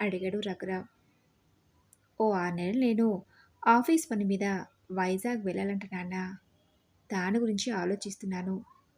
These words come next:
ఏం చేయాలో అర్థం కావట్లేదు. ఆరు నెలలంటే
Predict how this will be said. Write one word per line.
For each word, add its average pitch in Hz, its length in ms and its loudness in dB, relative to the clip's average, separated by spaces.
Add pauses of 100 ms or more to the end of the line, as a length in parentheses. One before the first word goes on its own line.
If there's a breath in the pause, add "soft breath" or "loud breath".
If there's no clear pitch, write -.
(280)
ఏం 214 200 10
చేయాలో 208 440 2 (300)
అర్థం 190 320 -2
కావట్లేదు. 185 560 -4 (960)
ఆరు 233 240 6
నెలలంటే 226 560 2